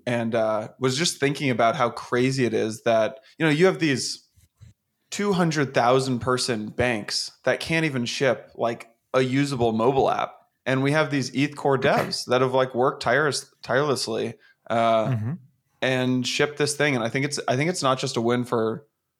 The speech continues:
Speaker 1: for crypto, uh, and not just a win for eth, but I think it's a real win for decentralization and for,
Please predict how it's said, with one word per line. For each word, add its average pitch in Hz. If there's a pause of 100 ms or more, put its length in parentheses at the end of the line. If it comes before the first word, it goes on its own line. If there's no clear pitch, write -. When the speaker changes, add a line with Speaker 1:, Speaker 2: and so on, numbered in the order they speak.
(120)
Speaker 1:
for 120
crypto, 117
uh, 120
and 123
not 131
just 131
a 131
win 123
for 110
eth, 120
but 117
I 113
think 156
it's -
a 120
real 120
win 123
for 117
decentralization 120
and 110
for, 113